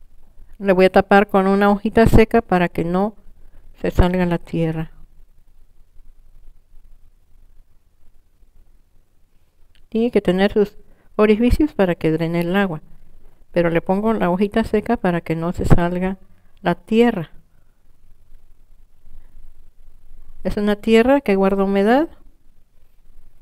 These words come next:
tiene mucha materia orgánica, como pedacitos de las hojitas de los árboles,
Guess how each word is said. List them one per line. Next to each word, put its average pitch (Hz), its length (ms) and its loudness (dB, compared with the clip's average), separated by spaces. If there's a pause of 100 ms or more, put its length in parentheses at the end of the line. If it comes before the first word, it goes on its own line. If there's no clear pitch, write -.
(160)
tiene 196 240 -2
mucha 185 180 -6
materia 190 400 2
orgánica, 254 640 0
como 185 240 -4
pedacitos 185 640 0
de 196 240 -2 (1700)
las 180 280 0
hojitas 214 600 0 (1900)
de 170 100 -6
los 165 160 -6
árboles, 226 520 0